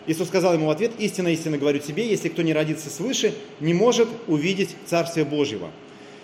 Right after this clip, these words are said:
И всякий раз, когда я это читал, вот я, я в этом, ну, видел какой-то упрёк.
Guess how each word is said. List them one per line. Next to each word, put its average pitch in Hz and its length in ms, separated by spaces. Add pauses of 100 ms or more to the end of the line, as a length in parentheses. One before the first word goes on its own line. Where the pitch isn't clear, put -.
(160)
И 175 80
всякий 220 280
раз, 214 120
когда 196 220
я 202 60
это 196 120
читал, 269 480
вот 180 180 (200)
я, 220 260
я 190 200
в 240 60
этом, 208 220 (120)
ну, 208 120
видел 208 220
какой-то 190 320
упрёк. 170 320